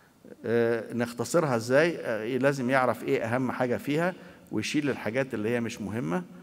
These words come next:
وبعدين يطلع لنا الجملة الجديدة. دي إعلان دكتور زاهي حواس، تفاصيل معينة،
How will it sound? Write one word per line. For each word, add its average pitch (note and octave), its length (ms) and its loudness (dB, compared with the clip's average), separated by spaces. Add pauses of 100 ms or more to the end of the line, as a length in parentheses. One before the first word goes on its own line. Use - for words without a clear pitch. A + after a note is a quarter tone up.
(320)
وبعدين A2+ 600 2
يطلع A2 420 0
لنا B2+ 380 0 (540)
الجملة G#2+ 360 0
الجديدة. G#2+ 520 -2 (1400)
دي A2 360 0 (180)
إعلان G#2 360 -2
دكتور G2+ 260 -4
زاهي G#2+ 200 0
حواس، G2+ 400 -4
تفاصيل F2+ 480 -8
معينة، G#2+ 420 -6